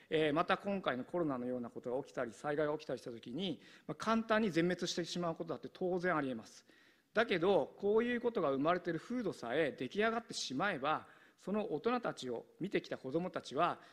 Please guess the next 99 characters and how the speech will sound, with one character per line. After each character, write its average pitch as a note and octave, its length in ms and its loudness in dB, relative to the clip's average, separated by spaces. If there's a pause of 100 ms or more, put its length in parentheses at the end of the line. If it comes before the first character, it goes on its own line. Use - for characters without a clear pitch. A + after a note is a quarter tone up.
(120)
起 D3 140 -8
業 G#3 220 4
す A#3 120 -6
る A#3+ 80 -6
と F#3+ 120 -6
か C#3 120 -2
自 A#2 160 -10
分 G3+ 240 -2
で G#3+ 240 4
事 E3 140 -4
業 G#3 160 2
を - 20 -4
起 - 80 -8
こ D3 80 -6
す - 100 -12
と C#3 80 -6
か、 A#2+ 100 -8
な A#2 140 -6
り D3 140 4
わ F#3 140 4
い G3 40 2
を F#3+ 40 0
持 G#3 120 -2
つ - 120 -12
っ - 20 -20
て - 140 -10
い B2 60 -2
う - 20 -4
こ B2 80 -10
と C3 100 -8
に A#2+ 100 -8
対 B2 220 -6
し - 120 -10
て、 G3 280 2 (280)
何 G3+ 280 0
の A#3 60 0
心 A3 200 -2
理 A3 100 -2
的 G#3 140 -2
抵 G#3 200 2
抗 G#3 160 2
も G#3 80 -2
な G#3 120 -2
く、 C#3 320 -2 (220)
そ - 160 -4
れ G#3 80 4
が G#3 320 6 (160)
か D#3+ 120 -2
っ - 40 -6 (100)
こ A#3+ 120 2
い B3 40 0
い A3+ 40 -8
こ E3 80 -6
と A#2+ 80 -12
だ、 A#2+ 140 -4
当 A#2 40 -10
た E3+ 120 0
り G3 100 2
前 G#3 180 2
な G3+ 100 0
こ G3+ 100 -6
と G#3 100 -2
だ、 B2+ 180 -2 (320)
自 C#3 100 -6
分 G3+ 140 0
に A#3 80 2
も F3+ 80 -2
で C#3 160 -2
き A#3 100 -6
る A3 100 -4
こ E3 100 -4
と - 60 -14
だ A#2+ 120 -4
と - 100 -20 (120)
思 F#3+ 160 -4
っ G#3 40 -6
て、 - 560 0
そ - 120 -4
の F#3 100 0
地 C4 200 -4
域 F3+ 120 -4
で C3 80 -2
事 D3 160 -4
業 A3+ 140 2
を - 20 0
立 - 160 -8
ち D#3+ 100 -6
上 D#3+ 60 0
げ F3+ 80 -4
て G3 100 -4
い G3+ 40 -4
く - 100 -12
と G#3 60 0
思 G3 100 -2
う F#3+ 40 -2
ん - 20 -2
で C#3+ 80 -6
す - 60 -20
よ。 A2+ 100 -14